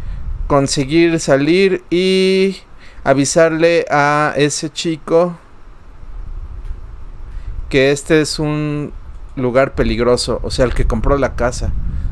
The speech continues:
Demonios, es el de las brujas. Supuestamente creo que lo siguió la, la del orfanato. ¿Por qué se meten en estas cosas? ¿Por qué nos metemos en estos,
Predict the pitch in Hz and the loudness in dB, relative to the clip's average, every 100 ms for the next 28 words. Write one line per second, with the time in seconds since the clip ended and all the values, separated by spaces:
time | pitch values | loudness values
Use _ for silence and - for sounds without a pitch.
0 | - 107 107 113 151 180 127 - 131 170 | -2 0 0 0 2 2 0 0 -2 -2
1 | 147 117 110 104 117 143 165 123 120 - | 0 2 0 0 0 0 0 0 0 -6
2 | - 143 160 147 147 151 - 143 - 123 | -4 -4 -2 -2 -2 -4 -4 -4 -2 -2
3 | 104 - - 127 131 113 92 - - - | -2 -4 -2 0 2 0 -2 -4 -2 -2
4 | - - - - - - - - - - | -4 -4 -4 -4 -2 -4 -4 -6 -6 -4
5 | - 110 110 110 110 117 110 117 127 - | -2 -2 -2 -2 -4 -4 -2 -2 -4 -6
6 | 90 - - - 107 - 165 - 175 143 | -8 -8 -12 -10 -8 -6 -6 -4 -2 -2
7 | 143 156 127 120 131 - 117 - 107 117 | -2 -4 -4 -4 -4 -4 -4 -4 -4 -2
8 | - 131 139 - - - - - 120 - | 0 2 0 -4 -12 -12 -10 -8 -6 0
9 | 170 196 165 143 175 180 - 151 160 160 | 4 4 4 4 4 4 2 2 0 0
10 | - 170 - | 2 0 0